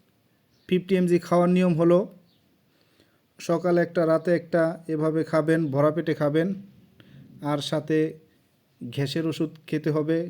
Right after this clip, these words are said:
গ্যাসের ট্যাবলেট বা ক্যাপসুল খাবেন। সকাল একটা, রাতে একটা, খাওয়ার কমপক্ষে আধা ঘন্টা আগে খাবেন, তাহলে গ্যাসের কোনো সমস্যা হবে না। আর এই ট্যাবলেট মায়োলাক্স ফিফটি এমজির কিছু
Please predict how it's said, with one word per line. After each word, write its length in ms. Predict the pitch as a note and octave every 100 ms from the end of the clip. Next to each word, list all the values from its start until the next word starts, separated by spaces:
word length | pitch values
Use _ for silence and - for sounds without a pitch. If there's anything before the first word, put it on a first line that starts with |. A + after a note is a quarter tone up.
| G3
গ্যাসের 460 | C#3 C#3 C3 D#3+ D#3
ট্যাবলেট 300 | D#3+ D#3+ D3+
বা 140 | D#3
ক্যাপসুল 380 | D#3 D#3+ - D3+
খাবেন। 420 | C#3+ D3 D3+ F3+ -
সকাল 360 | - D#3 C#3+ D#3
একটা, 240 | D3 D#3
রাতে 220 | D3 C#3+ D#3+
একটা, 460 | D3 D#3 D#3+ F3 - _ _ -
খাওয়ার 300 | C#3+ D3 D3
কমপক্ষে 680 | D#3 D#3 D3 D3 D#3+ D#3 E3+ - _ _
আধা 240 | D3+ C#3+ D3
ঘন্টা 320 | D3+ D3 D3+
আগে 180 | D3 D3
খাবেন, 400 | D3 C#3+ D#3+ G3 - _ _ _ _ _ _ _ _ _ _ _ _ _ _ _ _ _ -
তাহলে 480 | D3 D3 D3 D3 D3 - - _ _ _ _ _ _ _ _ _ _ _ _ _ _ _ -
গ্যাসের 340 | C3+ C3 D3+
কোনো 180 | D3 D3
সমস্যা 400 | C#3 D3 C#3+ C#3+
হবে 180 | C#3 D3
না। 240 | D3+ D#3 E3+ -
আর 200 | C#3 C#3+
এই 240 | D3 D3+
ট্যাবলেট 460 | D3 D#3 D3 D3 D3+
মায়োলাক্স 500 | D3 D3 D3 C#3+ - _ _ _ _
ফিফটি 380 | - D3 D3 D#3
এমজির 320 | D3+ C#3+ D3
কিছু 440 | C#3+ D3 D#3 D3